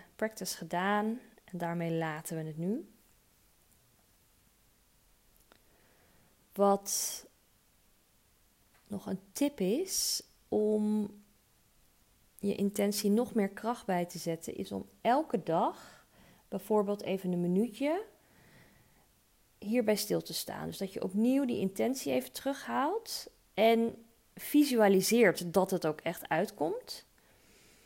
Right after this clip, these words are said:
Ook al is het maar een minuut, misschien doe je het 's ochtends als je wakker wordt of aan het eind van de dag, maakt niet uit.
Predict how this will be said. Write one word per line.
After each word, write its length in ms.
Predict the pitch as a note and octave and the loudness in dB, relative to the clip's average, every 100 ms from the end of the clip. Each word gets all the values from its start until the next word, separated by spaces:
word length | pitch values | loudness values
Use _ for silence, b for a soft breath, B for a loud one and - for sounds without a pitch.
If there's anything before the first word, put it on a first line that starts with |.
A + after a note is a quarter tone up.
| b b b b - | b b b b -2
Ook 140 | G#3+ A3+ | 2 4
al 80 | - | 4
is 140 | C4 | 4
het 80 | B3 | 4
maar 160 | G3+ | 4
een 100 | F#3+ | 4
minuut, 680 | F3 F3+ G#3 D4+ - - - - _ _ - | 4 6 6 4 -2 -8 -10 -18 _ _ -10
misschien 320 | F#3+ G#3+ G3 | -6 -2 0
doe 100 | E3 | 2
je 60 | |
het 100 | D#3+ | 0
's 40 | - | -2
ochtends 300 | B3+ C4 G3+ | -4 -4 -4
als 140 | F#3 | -4
je 100 | E3+ | 0
wakker 280 | F3+ B3+ C4+ | 2 2 2
wordt 540 | B3+ D4 D4 - - - | 4 4 4 -4 -4 -8
of 160 | - | -14
aan 60 | - | -14
het 100 | - | -4
eind 200 | F#3+ A3+ | -2 -2
van 140 | A#3 | 0
de 120 | A3 | 0
dag, 300 | G3+ G3+ G#3 | 2 2 2
maakt 220 | G3+ F3 E3+ | -2 -4 -4
niet 160 | D#3+ | -10
uit. 560 | - A3+ D#4 F#4+ - | 0 2 2 0 -10